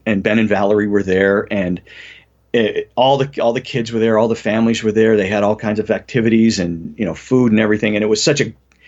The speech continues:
Jerry describes it as, it was such a, a, a wonderful day. Everything felt great. The workers were happy. Uh, they loved working for Hogan. You know, Hogan was there, and it really revitalized him,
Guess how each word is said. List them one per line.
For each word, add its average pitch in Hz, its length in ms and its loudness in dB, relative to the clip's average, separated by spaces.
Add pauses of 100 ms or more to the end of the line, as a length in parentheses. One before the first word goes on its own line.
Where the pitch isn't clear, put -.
(220)
Jerry 143 300 2
describes 120 440 -2
it 107 80 0
as, 101 260 -6
it 120 100 -8
was 107 160 -6
such - 500 -2
a, 98 200 -10
a, 87 140 -12 (120)
a 98 60 -8
wonderful 135 800 0
day. 117 540 0 (120)
Everything 143 560 0
felt - 420 -4
great. 104 560 -2 (320)
The 101 80 -8
workers 123 420 -2
were 117 100 -4
happy. 113 680 0
Uh, 90 180 -4
they 92 120 -2
loved 120 400 2
working 113 320 0
for 107 160 -6
Hogan. 110 560 0
You 101 80 -8
know, 82 180 -8 (240)
Hogan 127 320 2
was 110 120 0
there, 110 140 4
and 98 120 0
it 90 100 -8
really 113 300 0
revitalized 104 840 -2
him, 143 340 2